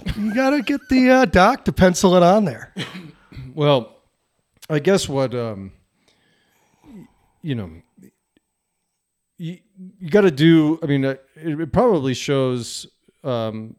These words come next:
Speaker 2: commitment, and then also it's probably the fact that we work in the industry and
Speaker 1: Mm-hmm.
Speaker 2: that you still have to be supportive. I mean, th-,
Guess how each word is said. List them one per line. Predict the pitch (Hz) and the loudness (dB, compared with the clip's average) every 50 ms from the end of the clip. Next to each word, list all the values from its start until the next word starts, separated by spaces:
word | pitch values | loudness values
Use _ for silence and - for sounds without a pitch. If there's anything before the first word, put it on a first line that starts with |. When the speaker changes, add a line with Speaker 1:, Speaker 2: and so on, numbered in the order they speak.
| _ _ - | _ _ -12
Speaker 2:
commitment, | - 139 131 135 135 131 123 127 127 127 120 113 | -8 -4 -2 -2 -2 -2 -2 -4 -6 -6 -6 -6
and | 127 123 | -8 -8
then | 123 120 | -6 -4
also | 120 123 120 - - 131 123 120 | -4 -4 -6 -4 -6 -6 -4 -6
it's | 117 - | -6 -8
probably | - 139 127 117 120 117 | -6 -8 -6 -6 -6 -8
the | 104 | -10
fact | - - 123 113 107 - | -10 -8 -8 -8 -8 -10
that | - 107 | -12 -12
we | 104 104 | -12 -12
work | 101 104 110 113 110 - | -10 -8 -8 -8 -8 -8
in | 113 107 | -10 -10
the | 107 110 | -8 -10
industry | 113 110 107 - - - 117 113 113 113 113 110 - - | -10 -10 -12 -14 -12 -12 -10 -8 -8 -8 -10 -10 -12 -12
and | 113 107 104 101 95 95 98 95 101 _ _ _ - | -12 -10 -10 -10 -12 -14 -16 -18 -20 _ _ _ -6
Speaker 1:
Mm-hmm. | 175 156 135 143 143 123 120 - _ _ - 127 | -4 -4 -4 -4 -4 -6 -8 -12 _ _ -18 -10
Speaker 2:
that | 110 117 117 110 107 - _ _ _ _ _ _ _ _ _ _ _ _ _ _ _ _ | -8 -6 -6 -6 -8 -10 _ _ _ _ _ _ _ _ _ _ _ _ _ _ _ _
you | - | -12
still | - - 196 185 | -2 2 4 4
have | 165 156 147 - | 6 4 2 0
to | - 127 | -4 -8
be | 120 123 117 | -6 -6 -8
supportive. | 113 - 127 107 - - 127 131 131 131 143 151 143 | -8 -10 -12 -14 -10 -8 -6 -4 -4 -4 -4 -4 -6
I | 131 | -6
mean, | 113 113 110 107 104 101 92 _ _ _ _ _ _ _ _ _ _ _ _ _ _ 143 120 | -6 -6 -6 -8 -8 -10 -12 _ _ _ _ _ _ _ _ _ _ _ _ _ _ -20 -20
th-, | - 80 | -20 -20